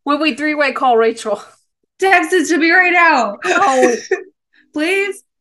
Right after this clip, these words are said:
Speaker 1: No, and you
Speaker 2: I'm
Speaker 1: introduced
Speaker 2: dying.
Speaker 1: me to Michelle.
Speaker 2: I love Michelle.
Speaker 1: Me too.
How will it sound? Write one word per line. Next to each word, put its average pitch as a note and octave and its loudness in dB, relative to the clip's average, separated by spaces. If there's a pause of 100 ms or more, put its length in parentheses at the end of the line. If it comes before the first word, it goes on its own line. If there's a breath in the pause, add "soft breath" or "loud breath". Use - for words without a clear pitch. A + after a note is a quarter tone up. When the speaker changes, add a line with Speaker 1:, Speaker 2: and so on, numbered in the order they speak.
(120)
Speaker 1:
No, A3 0
and D4 -8
you D4 -4
Speaker 2:
I'm D#4+ 0
Speaker 1:
introduced E4 -2
Speaker 2:
dying. E4+ 0
Speaker 1:
me G3+ -14
to D4+ -12
Michelle. C4+ -4 (720)
Speaker 2:
I A#3 -10
love B3+ -12
Michelle. - -16
Speaker 1:
Me A3+ -18
too. - -20